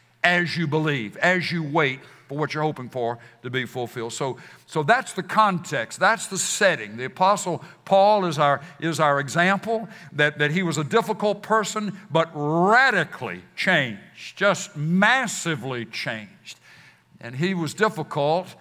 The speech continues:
in part because he was believing a lie. He was believing something with regard to Jesus Christ that just was not true. Now, that may be why the difficult person in your life is so difficult.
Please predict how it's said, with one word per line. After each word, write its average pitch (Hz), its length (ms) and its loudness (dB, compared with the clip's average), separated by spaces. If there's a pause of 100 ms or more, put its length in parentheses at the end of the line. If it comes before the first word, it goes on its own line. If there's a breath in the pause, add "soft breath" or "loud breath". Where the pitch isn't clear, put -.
(280 soft breath)
in 147 200 -4
part 165 500 2
because 160 480 -2
he 170 100 -2
was 156 160 -6
believing 151 480 -2
a 151 60 0
lie. 160 480 2 (500 soft breath)
He 139 120 -6
was 139 160 -6
believing 160 520 0
something 160 440 -4
with 147 180 -6
regard 151 400 2
to 139 80 -8
Jesus 147 460 -6
Christ 143 400 0
that 147 80 -8
just 143 260 -8
was 135 220 -8
not 127 240 -8
true. 143 340 -8 (640 loud breath)
Now, 123 80 -8
that 160 220 2
may 175 180 2
be 170 440 2 (340 loud breath)
why 180 380 4
the 160 120 -4
difficult 185 840 -2
person 190 400 -2
in 170 140 0
your 180 200 2
life 185 360 4
is 208 120 -4
so 226 200 0
difficult. 202 580 -2